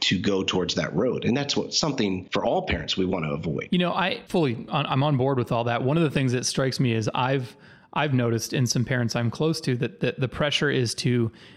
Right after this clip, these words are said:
Speaker 2: be involved as much as possible and fill all that time with things that are as meaningful as possible.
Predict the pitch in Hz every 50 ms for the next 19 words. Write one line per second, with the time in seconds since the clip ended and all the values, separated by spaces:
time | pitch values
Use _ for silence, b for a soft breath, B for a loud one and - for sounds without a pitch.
0 | B B 131 120 160 170 175 170 143 139 143 143 143 139 139 131 123 113 127 131
1 | 127 - 143 117 - - - 123 120 120 - 143 131 123 127 127 - 117 117 113
2 | 107 - - 143 139 131 123 120 117 113 110 117 - - - 123 120 120 120 117
3 | 113 113 110 107 - - - 165 147 135 110 131 127 120 123 127 127 127 135 139
4 | 131 123 123 123 135 143 151 147 143 120 - 127 120 113 110 110 110 117 - -
5 | - 113 107 - - 127 117 120 110 104 101 -